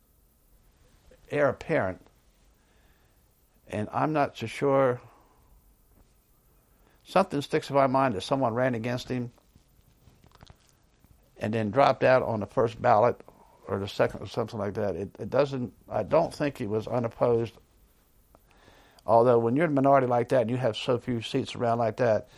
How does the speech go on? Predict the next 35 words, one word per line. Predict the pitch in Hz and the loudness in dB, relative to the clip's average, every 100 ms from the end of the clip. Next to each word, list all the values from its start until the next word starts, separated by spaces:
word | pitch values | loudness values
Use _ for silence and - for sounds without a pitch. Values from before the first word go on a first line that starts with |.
| - - - - | -20 -20 -20 -16
the, | - 107 | -4 -4
the, | - - 120 107 104 - - - | -4 -6 -2 -2 -4 -8 -20 -10
the | 120 | -2
infighting, | 147 165 143 127 120 123 - - - - - - _ - _ - - - - | 0 0 4 4 4 -4 -8 -18 -20 -20 -20 -20 _ -20 _ -20 -20 -20 -16
uh, | - - 110 107 - 85 - - - | -10 -6 -6 -6 -10 -16 -16 -20 -12
doesn't | - 139 131 | 0 0 2
get | 131 127 | -2 2
you | |
anywhere. | 131 127 101 82 - _ _ _ _ _ _ - _ _ _ _ _ - - | 0 2 -2 -4 -10 _ _ _ _ _ _ -20 _ _ _ _ _ -20 -8
So, | 117 | -4
and | 113 | -2
I | 117 | 0
don't, | 127 127 | 0 2
I | 113 | 0
think | - 131 | 0 0
it | |
was | 120 107 104 | 2 0 0
sort | - 120 | 0 0
of | 104 | 0
a | |
locked-in | 101 110 107 113 104 | 0 0 0 -2 -4
situation, | - 113 101 113 104 104 92 | -4 -6 0 0 0 -4 -6
but | 87 - - - _ - _ - _ - | -8 -10 -20 -20 _ -20 _ -20 _ -16
Scott | - 151 139 | 2 4 4
just | 127 120 | 2 -2
was | 123 123 | -2 0
not | 139 135 - | 2 2 0
the, | 110 107 | -4 0
um, | 110 101 95 95 _ _ _ _ _ - _ _ _ | 0 -2 -4 -10 _ _ _ _ _ -20 _ _ _
a | - | -4
nice | 113 147 143 | 2 4 2
man, | - 135 127 92 | 0 0 0 -2
very | 104 | -2
intelligent | 95 - 139 127 123 | -2 2 4 4 2
man, | 110 117 117 110 | -4 -2 -2 -4